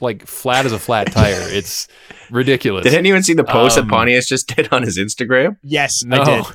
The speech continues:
Speaker 2: He's talking about the four point five being released, and you see him just kind of popping one of those things up, and you're like, "Oh my God, he's got it back on," but he pans out, he just has it in his hand, but it's pretty good.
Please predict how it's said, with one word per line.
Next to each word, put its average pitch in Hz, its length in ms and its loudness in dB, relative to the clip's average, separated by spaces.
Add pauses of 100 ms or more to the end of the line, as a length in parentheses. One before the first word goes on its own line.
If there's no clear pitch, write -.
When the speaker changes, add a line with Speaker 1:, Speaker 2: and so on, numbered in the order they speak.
(400)
Speaker 2:
He's 123 280 2
talking 127 300 0
about 117 240 4 (400)
the 117 100 2
four 117 220 2
point 110 240 0
five 107 260 0
being 104 180 0
released, 98 360 0
and 104 80 -2
you 98 40 -2
see 110 160 2
him 98 120 0
just 101 160 -2
kind 107 180 -4
of 87 80 -8
popping 107 400 0
one 95 140 0
of 95 80 2
those 92 180 0
things 95 300 -2
up, 90 320 -2 (100)
and 95 100 -2
you're 98 120 2
like, 87 180 0
"Oh 110 100 2
my 101 140 -2
God, 110 180 -2
he's 95 120 -4
got 104 120 2
it 92 80 0
back 90 240 -2
on," 87 220 2
but 87 140 -2
he 82 60 -2
pans 87 300 -4
out, 85 160 0
he 82 80 0
just 82 220 -6
has 80 200 -4
it 80 80 -10
in 80 100 -8
his 80 100 -12
hand, 80 240 -6
but 78 100 -2
it's 82 140 -6 (240)
pretty 90 180 0
good. 78 220 -2